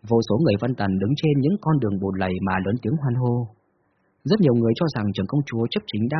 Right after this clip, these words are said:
mang lại niềm may mắn. Trước kia có nhiều người phản đối Hoàng thành Trung Châu, mục đích chính của họ là phản đối nội các mới được xây dựng tạm thời. Hiện giờ trưởng công chúa đã nắm triều đình trong tay, dân chúng Vân Tần bình thường cảm thấy việc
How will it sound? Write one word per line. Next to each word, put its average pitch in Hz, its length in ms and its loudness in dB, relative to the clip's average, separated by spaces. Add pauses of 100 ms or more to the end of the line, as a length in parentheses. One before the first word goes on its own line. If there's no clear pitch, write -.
mang 143 120 -2
lại 117 160 -4
niềm 95 200 -2
may 110 120 0
mắn. 104 200 0 (1200)
Trước 156 200 2
kia 127 240 4
có 107 160 -2
nhiều 151 140 4
người 104 260 0
phản 98 140 -2
đối 98 180 0
Hoàng 131 160 0
thành 95 180 -2
Trung 135 240 -6
Châu, 139 140 -2 (680)
mục 117 180 2
đích 208 140 0
chính 185 180 0
của 101 160 0
họ 107 80 2 (140)
là 101 160 2
phản 92 160 -2
đối 101 220 0
nội 143 200 2
các 170 220 -6
mới 110 180 0
được 110 120 -2
xây 127 220 -6
dựng 110 160 -6
tạm - 180 -6
thời. 90 200 -6 (1120)
Hiện 113 160 0
giờ 113 140 0 (140)
trưởng 98 160 -2
công 143 160 0
chúa 127 180 2
đã 123 140 -2
nắm 113 160 -2
triều 104 160 -2
đình 98 160 -4
trong 127 160 -8
tay, 123 220 -4 (640)
dân 160 140 4
chúng 135 200 0
Vân 170 140 -2
Tần 101 140 0 (140)
bình 101 160 0
thường 92 220 -4
cảm 90 180 -4
thấy 104 100 -6 (120)
việc 107 120 0